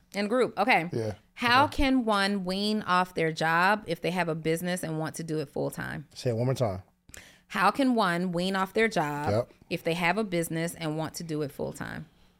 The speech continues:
Speaker 2: There's a lot of things you can do with five hundred dollars.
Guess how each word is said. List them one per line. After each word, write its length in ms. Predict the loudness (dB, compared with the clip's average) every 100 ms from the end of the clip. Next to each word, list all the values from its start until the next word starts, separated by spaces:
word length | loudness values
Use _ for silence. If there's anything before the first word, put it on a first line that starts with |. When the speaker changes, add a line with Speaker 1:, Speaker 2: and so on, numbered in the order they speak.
| _ _
Speaker 2:
There's 140 | 2 8
a 20 |
lot 140 | 8
of 100 | 8
things 220 | 8 8 8
you 100 | 8
can 120 | 8
do 120 | 10
with 140 | 8
five 280 | 8 10 10
hundred 240 | 10 8 10
dollars. 680 | 10 10 6 4 -2 -6